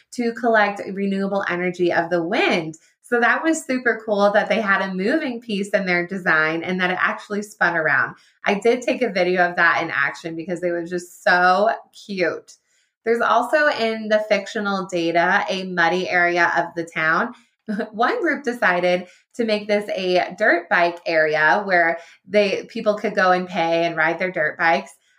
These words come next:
Another group decided this would be fun to be, have a pig farm and all the pigs would be rolling in the mud. So how cute is that? So again, all of their cities had the same landscapes, but their designs were a hundred percent different.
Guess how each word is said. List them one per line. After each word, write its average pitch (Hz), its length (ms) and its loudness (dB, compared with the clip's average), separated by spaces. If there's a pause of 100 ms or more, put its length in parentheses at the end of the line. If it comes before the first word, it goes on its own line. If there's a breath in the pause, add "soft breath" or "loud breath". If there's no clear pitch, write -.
(160)
Another 247 680 2
group 277 300 -2
decided 202 580 2
this 214 220 -2
would 233 140 0
be 220 140 -6
fun 196 320 0
to 208 80 -8
be, 208 140 -6
have 214 280 2
a 247 80 2
pig 427 500 2
farm 190 480 -2 (260 loud breath)
and 240 160 2
all 226 240 2
the 285 80 -2
pigs 226 320 -2
would 233 120 -10
be 240 140 -8
rolling 208 480 0
in 185 180 -4
the 185 140 -8
mud. 190 520 0
So 214 240 0
how 233 400 2
cute 233 320 -4
is 196 180 -4
that? 214 380 2 (260 loud breath)
So 302 220 -2
again, 262 540 2
all 247 200 4
of 285 100 -2
their 294 140 -2
cities 262 420 -2
had 220 120 0
the 220 100 -2
same 202 260 -6
landscapes, 208 560 -4
but 226 140 -4
their 226 140 2
designs 220 400 -2
were 208 100 4
a 190 160 4
hundred 196 560 -2
percent 185 560 0
different. 220 520 0